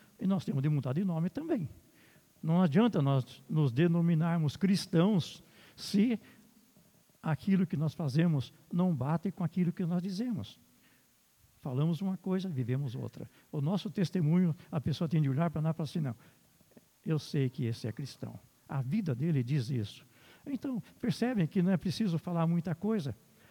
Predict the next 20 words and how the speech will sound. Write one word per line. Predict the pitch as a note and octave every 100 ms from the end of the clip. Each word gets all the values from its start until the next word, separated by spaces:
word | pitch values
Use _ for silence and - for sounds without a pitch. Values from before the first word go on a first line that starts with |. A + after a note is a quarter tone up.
| - _ _
O | -
importante | F3 A3 G3 C4+ B3+
é | A#3+
o |
seguinte: | - E3 D3 - - -
é | C#3
olhar | B2 A2 C3+ F#3+
para | A3+ B3
os | A#3
campos | - G3+ F#3 G#3 G#3 - _ _ _ - -
e | C4+
ver | E3+ C3 B2+
que |
os | F#3+
campos | - C#3 B2+ C3+
estão | D#3 - G3
prontos | F#3+ D3 C3+ D#3 -
para | - A#3
a | C4+
colheita. | E4 E4 E4+ - A#2+